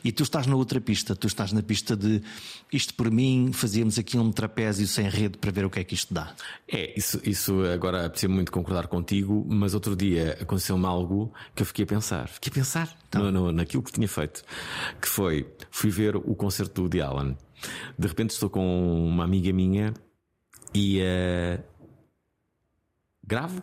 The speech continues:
Speaker 2: o concerto de um bocadinho e a comunicar no, no, nas minhas redes. E antes de comunicar, eu olhei para ela e disse assim, "Olha, que achas que coloco?" E ela olha para mim e disse assim,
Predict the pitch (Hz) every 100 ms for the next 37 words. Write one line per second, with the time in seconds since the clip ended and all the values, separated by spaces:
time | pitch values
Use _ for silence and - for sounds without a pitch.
0 | - - - 87 - 147 - 90 87 82
1 | 87 80 120 208 240 - _ - - -
2 | - 117 127 127 123 117 101 107 107 113
3 | - - 95 90 90 90 90 90 95 104
4 | 120 107 92 - - - - - - -
5 | - - 160 175 - 113 101 - 78 73
6 | 78 - - - - 95 101 - 87 82
7 | 82 - 80 78 71 76 - _ - -
8 | - 107 78 - - - 90 85 - -
9 | _ 107 98 98 113 113 - _ _ _
10 | _ _ - 104 98 90 92 92 90 82
11 | 78